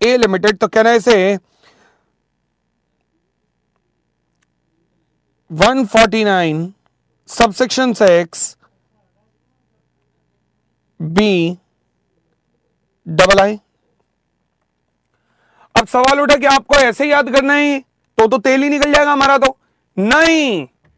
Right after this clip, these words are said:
ऐसे याद नहीं करना आपको। मतलब, मैं तो इसलिए बता रहा हूं कि आप क्या पकड़ पा रहे हैं point के नहीं। हरिद्वार, ये point, ये test paper अभी आपको नहीं मिला, ये तो screen पे है, ये अब आईएलएमएस पे अब डालूंगा मैं, और ये इस टाइम record हो रहा है, तो यहाँ पे concentrate करो।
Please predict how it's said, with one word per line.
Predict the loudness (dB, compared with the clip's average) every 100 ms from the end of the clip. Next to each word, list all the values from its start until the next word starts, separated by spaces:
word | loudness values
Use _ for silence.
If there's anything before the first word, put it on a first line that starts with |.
| _ -4
ऐसे | -2 0 0
याद | 0 0
नहीं | -2
करना | 0 0 0
आपको। | -2 -8
मतलब, | -6 -6 -4 -2
मैं | -2 -2
तो |
इसलिए | -4 -4 -4 0
बता | 0 0
रहा | -2
हूं |
कि | -2
आप | -2 -2
क्या | -2 -2 -2
पकड़ | 0 0
पा | 2
रहे | 0 0
हैं |
point | -2 -4 -2
के | -4
नहीं। | -4 -8 _ _ _ _ _ _ _ _ _ _ _ _ _ _ -2
हरिद्वार, | 0 0 0
ये | 0
point, | -2 -2 -4
ये | -4
test | -2 -4 -2
paper | -4 0 0
अभी | 0
आपको | -2 -2
नहीं | -4 -2
मिला, | -2
ये | 0 0
तो | -2
screen | -6 -6 -4 -2
पे | -2 -4
है, | -6 -4
ये | 0
अब | 0 2
आईएलएमएस | 2 0 0 -2
पे | 0
अब | -2 0
डालूंगा | 0 0 -4
मैं, | -4 -4
और | -4
ये | -4
इस | -4 -4
टाइम | -4
record | -2 -2 0
हो | 0
रहा |
है, | -2
तो | -2
यहाँ | -4 -2
पे | -2
concentrate | -2 -4 -6 -4 -6 -6
करो। | -8